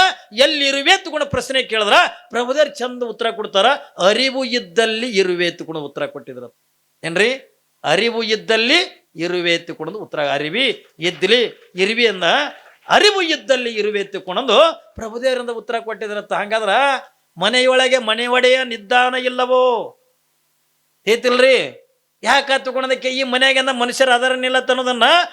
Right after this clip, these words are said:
ವಸ್ತ್ರ ನೋಡಿ ಅಂದ ಹೆಂಗ್ ಕೂನ ಹಿಡಿತೀವೋ ಹಂಗ ಇವನಲ್ಲಿ ದೇವ್ರ ಅದಾನ ಇಲ್ಲ ತನ್ನೋದನ್ನ,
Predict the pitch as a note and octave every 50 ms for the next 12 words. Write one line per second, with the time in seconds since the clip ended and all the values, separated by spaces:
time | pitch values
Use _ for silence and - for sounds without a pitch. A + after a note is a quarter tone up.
0 | - - _ - G3+ A3 A3 - - - G4 F#4+ F4 D#4 D4+ D4+ C#4+ C#4 C#4 A3
1 | G#3+ C4 C#4 A#3+ G#3 A#3+ A#3+ B3 A#3+ A#3 A3+ A#3 - G3+ F#3 A3 D4+ F4 D#4+ -
2 | - - - - - E4+ G4 G4+ E4+ D4 D4+ D#4 D#4 D4 C#4 C#4 C#4+ C#4+ C4+ A#3+
3 | F#3 G3+ C#4 E4 E4+ D#4+ C4+ - G#3+ G#3+ E4+ E4+ E4+ D#4 D4+ D4 C#4 C#4+ C4+ B3+
4 | B3 A#3 A3 G#3+ G3